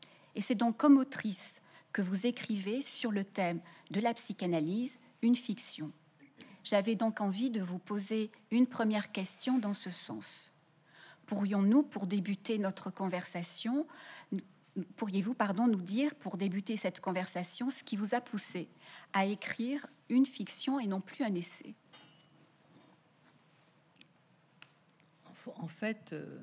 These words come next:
Speaker 2: au départ, ça n'était pas, ça n'était pas du tout un roman. Euh, ce que j'avais écrit, euh,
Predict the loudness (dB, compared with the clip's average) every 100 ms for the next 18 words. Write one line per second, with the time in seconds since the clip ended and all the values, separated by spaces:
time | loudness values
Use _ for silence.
0 | -14 -16 -20 -20 _ _ -10 -6 -4 -4
1 | -4 -4 -4 -8 -20 -20 -20 -20 -20 -20
2 | -20 -20 -14 -8 -6 -6 -8 -4 -2 0
3 | 0 -4 -10 -18 -20 -20 -20 -20 -20 -20
4 | -20 -20 -20 -20 -20 -12 -6 -4 -6 -4
5 | -2 -2 -6 -10 -6 -8 -8 -6 -2 0
6 | 0 0 0 -2 -4 -12 -20 -16 -14 -12
7 | -14 -16 -16 -12 -10 -8 -8 -10 -6 -2
8 | 0 -2 -2